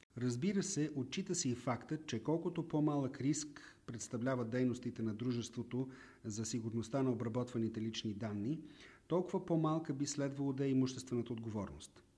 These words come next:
Въвеждането на Джи Ди Пи Ар в предприятията обаче не следва да бъде диктувано основно от страха от налагане на санкции. Организирането на една сигурна, прозрачна и защитена среда за обработване на данни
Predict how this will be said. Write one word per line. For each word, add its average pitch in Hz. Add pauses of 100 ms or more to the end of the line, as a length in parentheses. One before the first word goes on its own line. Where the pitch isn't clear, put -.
(520)
Въвеждането 160
на 131
Джи 135
Ди 135
Пи 120
Ар 123
в -
предприятията 123
обаче 101 (300)
не 117
следва 170
да 160
бъде 147
диктувано 127
основно 135
от 120
страха 117
от 143
налагане 117
на 107
санкции. 98 (680)
Организирането 120
на 117
една 120
сигурна, 156
прозрачна 127
и 107
защитена 123
среда 113
за 110
обработване 104
на 90
данни 104